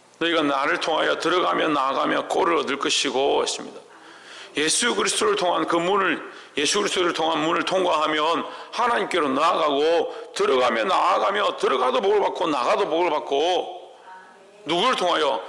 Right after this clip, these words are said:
그리스도를 통하여. 할렐루야. 근데 우리가 이 제사장 나라가 되어지고 제사장의 역할을 하는 것은 하나님께로 인도하는 역할을 한다는 겁니다.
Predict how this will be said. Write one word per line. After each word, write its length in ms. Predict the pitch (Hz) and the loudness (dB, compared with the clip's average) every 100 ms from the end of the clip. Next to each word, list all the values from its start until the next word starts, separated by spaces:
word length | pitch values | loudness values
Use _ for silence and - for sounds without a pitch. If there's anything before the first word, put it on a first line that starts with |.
| - - | -14 -6
그리스도를 460 | 190 208 - 190 196 | -2 0 2 2 2
통하여. 680 | 180 175 185 151 - - - - - _ _ - - - - - - - - _ _ _ _ _ _ - | 2 2 2 0 -4 -10 -16 -20 -20 _ _ -20 -20 -20 -20 -20 -20 -20 -20 _ _ _ _ _ _ -10
할렐루야. 800 | - 127 123 131 143 127 - - - - - - - - - - - - - - - - - - - - - - - - - - - - | -4 0 0 0 0 -2 -6 -8 -14 -14 -14 -16 -18 -18 -16 -18 -20 -20 -20 -20 -20 -20 -20 -20 -20 -20 -20 -20 -20 -20 -20 -20 -10 0
근데 120 | 175 | 2
우리가 300 | 170 185 175 | 2 2 2
이 220 | 165 160 - - | 0 -2 -6 -4
제사장 460 | 147 135 165 180 | -2 0 2 0
나라가 280 | 165 160 151 | 0 2 2
되어지고 440 | 139 139 131 127 127 | 2 0 2 2 0
제사장의 420 | 127 151 165 147 | 0 0 0 -2
역할을 340 | 139 147 131 | -2 0 0
하는 220 | 131 135 | 0 0
것은 420 | 131 113 135 139 107 - - - | 0 0 0 -2 -4 -14 -16 -12
하나님께로 600 | - 220 240 233 185 165 147 | -4 0 0 0 0 0 0
인도하는 480 | 156 190 190 160 | 0 0 0 0
역할을 280 | 131 - 120 | -2 -2 -2
한다는 380 | 117 117 117 - | -2 -2 -4 -4
겁니다. 320 | - - - | -8 -12 -14